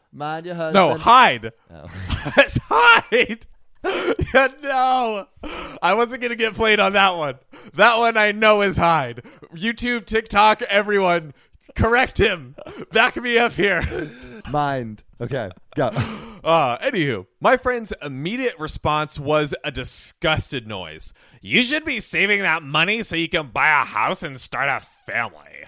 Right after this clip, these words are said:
Speaker 2: And
Speaker 1: Why?
Speaker 2: I, I know, and he already said, like, he clearly
Speaker 1: He's
Speaker 2: ex-
Speaker 1: not into that.
Speaker 2: he
Speaker 1: He's not
Speaker 2: set
Speaker 1: into
Speaker 2: that
Speaker 1: that.
Speaker 2: expectation with all of his friends.
Speaker 1: Bro, he wants to go to Brazil. Let the man
Speaker 2: He
Speaker 1: go to
Speaker 2: wants
Speaker 1: Brazil.
Speaker 2: to go to Brazil.
Speaker 1: He wants to chase that Brazilian booty
Speaker 2: Tan
Speaker 1: all the way.
Speaker 2: naked,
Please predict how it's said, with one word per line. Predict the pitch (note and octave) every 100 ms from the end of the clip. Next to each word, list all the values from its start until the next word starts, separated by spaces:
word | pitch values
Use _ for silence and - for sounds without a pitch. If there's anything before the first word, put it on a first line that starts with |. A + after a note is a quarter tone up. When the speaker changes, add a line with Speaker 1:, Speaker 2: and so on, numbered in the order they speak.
| -
Speaker 2:
And | D3 D3 -
Speaker 1:
Why? | A#2+ F#2+ D#2+ E2 -
Speaker 2:
I, | C3 A#2+ _
I | C3+ C#3+
know, | E3+ D#3
and | D#3+
he | G3+
already | G3 G#3+ F3
said, | - G3 D3+
like, | C#3+
he | -
clearly | D3 E3 E3+ D#3
Speaker 1:
He's | -
Speaker 2:
ex- | C#3+ C3+
Speaker 1:
not | F3 F3+
into | G3+ F3 C#3+
that. | A2 F#2
Speaker 2:
he | G#2+
Speaker 1:
He's | C3
not | E3+
Speaker 2:
set | F#3+
Speaker 1:
into | D#3
Speaker 2:
that | G3
Speaker 1:
that. | F3+
Speaker 2:
expectation | F3 E3+ - A#3+ C#4+ F#3+
with | D3
all | D#3 E3
of |
his | D3+
friends. | - C4+ C#3 F#2
Speaker 1:
Bro, | G#3 E3+
he | D3
wants | E3+ G3+
to |
go | G#3 G3+
to |
Brazil. | E3+ E3+ D#3 F3 C#3+
Let | E3
the | -
man | G#3+ F#3+
Speaker 2:
He |
Speaker 1:
go | F#3 F3
to |
Speaker 2:
wants | C3 F3+ E3 D3+
Speaker 1:
Brazil. | F3
Speaker 2:
to | -
go | D#3+ E3
to | - C#3+
Brazil. | C3+ C3 A2 A#2 A2+
Speaker 1:
He | A#2+
wants | D#3+
to | F3
chase | C#3+ - F#3 F#3+
that | F#3 D#3
Brazilian | D3+ C3 D3+ E3 E3 C#3+
booty | C#3 D3+ C3+ G#2 E2
Speaker 2:
Tan | E2+ F3+ G#3 A3
Speaker 1:
all |
the | D3+
way. | F#3+
Speaker 2:
naked, | - G3 F3